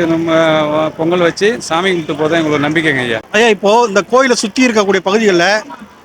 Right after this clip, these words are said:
Speaker 2: கழிவறை வசதிகள் இல்ல, அதே மாதிரி கழிவுநீர் வடிகால் வசதி இல்ல,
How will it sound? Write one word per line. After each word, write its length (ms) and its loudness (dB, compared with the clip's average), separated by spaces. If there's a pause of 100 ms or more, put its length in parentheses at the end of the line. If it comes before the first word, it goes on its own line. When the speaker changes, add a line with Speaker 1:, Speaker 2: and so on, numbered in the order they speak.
(800)
Speaker 2:
கழிவறை 420 2 (480)
வசதிகள் 420 0
இல்ல, 180 2 (460)
அதே 140 2
மாதிரி 240 0
கழிவுநீர் 320 4
வடிகால் 300 2
வசதி 240 -2
இல்ல, 180 4